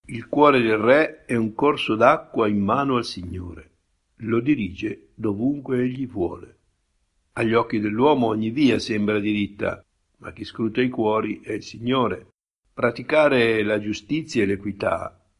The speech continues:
per il Signore vale più di un sacrificio. Ecco, ho letto questi primi versetti della prima lettura, tratta dal libro dei Proverbi,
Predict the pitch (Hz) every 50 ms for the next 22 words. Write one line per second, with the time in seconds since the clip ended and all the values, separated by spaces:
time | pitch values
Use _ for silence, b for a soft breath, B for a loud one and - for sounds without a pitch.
0 | _ _ _ - - 120 107 104 110 107 - - 113 104 104 101 98 98 95 95
1 | 90 101 110 110 - _ _ _ _ - 110 113 117 113 110 107 - - 127 135
2 | 131 127 127 123 - - 127 123 - 127 120 - - - - - - - - _
3 | _ _ _ _ _ _ _ _ _ _ _ _ _ _ _ _ _ _ _ _
4 | _ _ _ _ 160 123 - _ - - 101 104 107 110 113 117 120 117 - -
5 | 123 110 - - 107 - - - - - 120 110 110 110 101 104 107 107 - -
6 | - 135 127 127 123 - - - 113 107 104 98 101 - _ _ _ _ 131 120
7 | 113 110 104 - 120 113 110 110 104 107 107 107 _ - 147 143 143 135 113 95
8 | 80 - - _ _ _ _ - - 127 120 120 113 - - - 110 98 92 -
9 | - _ _ _ _ _ _ - 127 123 117 113 110 117 123 120 - 110 104 101
10 | 95 101 104 98 - 113 113 113 123 131 131 123 117 104 95 92 98 78 - -